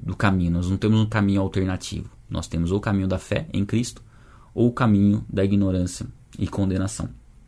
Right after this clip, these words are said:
É, creio que, se você está aqui, é que você quer buscar o caminho da salvação, que você quer estar em Cristo.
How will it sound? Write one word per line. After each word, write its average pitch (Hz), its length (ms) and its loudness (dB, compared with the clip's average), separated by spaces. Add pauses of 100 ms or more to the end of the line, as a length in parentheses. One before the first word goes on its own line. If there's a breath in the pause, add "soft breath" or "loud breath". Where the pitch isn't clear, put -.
(1160 loud breath)
É, 90 440 2
creio 113 300 8
que, 131 320 2
se - 100 -10
você 95 200 -2
está 101 160 0
aqui, 101 220 -2
é - 60 0
que - 120 -12
você 117 200 -4
quer 113 140 -2
buscar 107 600 -2 (680 soft breath)
o - 80 -6
caminho 98 760 2 (920)
da 98 120 0
salvação, 127 540 -4 (100)
que - 100 -10
você 85 240 -6
quer 85 240 -2
estar - 300 -4
em 107 100 0
Cristo. 95 460 -6